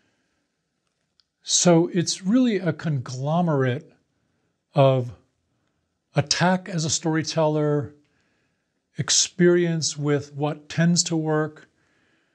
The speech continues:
reading, constantly reading great scripts, and pushing the envelope, but also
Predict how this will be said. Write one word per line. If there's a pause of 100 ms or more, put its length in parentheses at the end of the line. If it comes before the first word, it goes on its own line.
(800)
reading,
constantly
reading
great
scripts, (1400)
and (1400)
pushing
the
envelope,
but
also